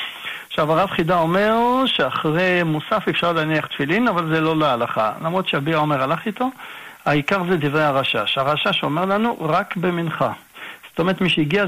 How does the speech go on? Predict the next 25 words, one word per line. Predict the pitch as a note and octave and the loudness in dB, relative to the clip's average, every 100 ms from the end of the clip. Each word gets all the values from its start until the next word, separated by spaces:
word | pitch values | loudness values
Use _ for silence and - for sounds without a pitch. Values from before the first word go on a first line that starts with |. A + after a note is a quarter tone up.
| C#3+ | 0
זמן | C3+ B2+ | 0 0
מנחה, | B2 A#2 A2 | -4 -2 -2
לא | C3+ | -2
חייבים | - F3 D3+ E3 | -2 -2 -2 0
ממש | D3 C#3 C#3 | 0 0 -2
במנחה. | C#3 C3 B2+ B2 A#2 F#2+ | -2 -4 -4 -4 -4 -4
מח-, | - F3+ F#3+ | -4 -4 -2
מאחרי | - E3 F3+ - D#3 | -2 -2 -2 -2 -4
חצי | - D#3 F3 | -4 -6 -4
שעה | F3+ | -2
אחרי | D#3+ D#3+ | -2 -2
חצות, | D#3 C3 - A3 A#3 - - - - - - | -2 -4 0 -2 -2 -12 -20 -18 -20 -10 -2
יניח | D3 D#3+ E3+ D#3 | 0 2 0 0
רבנו | C3+ C#3 B2+ | 0 0 -4
תם. | - A2 G#2+ - - - - | -4 -4 -6 -16 -16 -14 -8
עכשיו, | - C3 - - D3 C#3 | -2 0 0 -2 -2 0
זה | G3+ | 2
יהיה | F#3+ | 2
בעיה | F#3 F#3 F3+ G#3 | 2 2 2 2
בעיקר | F3+ E3+ D#3 G3 F#3+ | 2 0 0 0 0
בראש | D#3+ D3+ D3 C#3+ C#3 C3+ - | 0 0 2 0 0 -2 -2
חודש | F3+ F#3+ - | 0 0 0
שחל | D3 E3+ D#3 | 0 0 0
ביום | C#3+ C#3+ D#3 | 0 -2 -2
שישי. | - - A#3 E3 | -2 -2 -2 -4